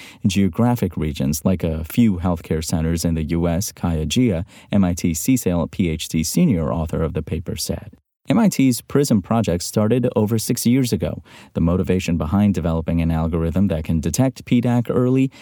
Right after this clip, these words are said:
has a lot to do with the fact that most patients get diagnosed in the later stages of the cancer's development.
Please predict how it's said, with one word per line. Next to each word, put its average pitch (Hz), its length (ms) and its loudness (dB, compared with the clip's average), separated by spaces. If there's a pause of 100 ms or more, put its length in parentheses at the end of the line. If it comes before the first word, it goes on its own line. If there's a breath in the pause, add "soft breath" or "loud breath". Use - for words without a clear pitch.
(220 loud breath)
has - 120 -2
a - 60 0
lot 196 260 2
to 160 80 -2
do 151 160 2
with 143 140 0
the 104 80 -2
fact 127 240 0
that 98 180 0
most 127 360 0
patients 143 380 0
get 104 200 0
diagnosed 107 640 0
in 123 140 2
the 139 100 2
later 110 400 2
stages 76 520 -2
of 82 180 -4
the 82 80 -2
cancer's 80 500 -4
development. 76 580 -4